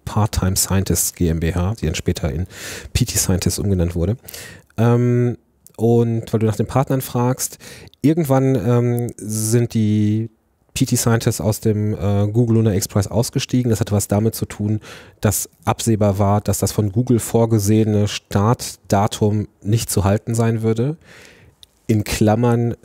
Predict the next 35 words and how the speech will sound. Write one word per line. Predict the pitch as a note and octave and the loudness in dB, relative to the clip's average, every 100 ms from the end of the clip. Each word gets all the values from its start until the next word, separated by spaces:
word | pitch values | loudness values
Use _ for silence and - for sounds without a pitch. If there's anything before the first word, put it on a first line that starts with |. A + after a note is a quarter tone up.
| _ - | _ -4
niemand | G#2 A2 A2+ C#3+ B2 F#2+ G#2 - _ | 0 2 4 4 4 2 -2 -8 _
der, | F#2+ F2 | -2 -2
der | - G2 | 0 -2
Teams, | - A2+ G#2 G#2 - - - | 0 0 2 0 -6 -12 -4
die | |
sich | G2 - | -4 0
damals | G2+ G#2 | 0 0
beteiligt | - - G2 G2+ - | -2 0 0 0 0
haben, | F#2 F#2+ F#2+ | 0 0 0
haben | G2 F#2+ | 0 0
es | F#2+ | -2
geschafft. | - - A2 - | -4 -2 -2 0
Damit | G2 | 0
ist | G2 | 0
der | F#2+ | 0
Google | F#2+ G2 G2+ | -2 -2 0
Lunar | G2+ | 0
X | - - | -2 -4
Prize | - F2+ - | -2 -2 0
ohne | F#2+ G2+ G2 | 2 2 2
Sieger | G2+ G2 F#2 | 2 2 0
zu | - | 0
Ende | F#2+ A2 | 0 0
gegangen. | B2 C3 C#3 D3+ - - - - - - - _ | -2 -2 -4 -4 -14 -20 -18 -20 -20 -20 -20 _
Ähm, | A2+ A#2 A2+ A2+ A2+ A#2+ _ - _ _ _ _ _ | 2 4 4 2 0 -2 _ -20 _ _ _ _ _
und, | G#2+ A2+ A2+ - - | 2 2 0 -4 0
äh, | |
als | G#2 G2+ G#2 G2+ F#2 - A2+ - | 2 4 4 2 0 0 0 0
dann | A2+ A2 G2+ | 0 0 -2
diese, | - G#2 G#2+ G#2 G#2 G2+ | -4 0 2 4 2 2
dieser | G2 G#2 | 0 0
Preis | - - A#2 - | 0 0 0 0
zu | - | 0
Ende | B2+ C3+ | 2 0
ging, | C3 B2+ B2+ C3+ | 2 0 0 -2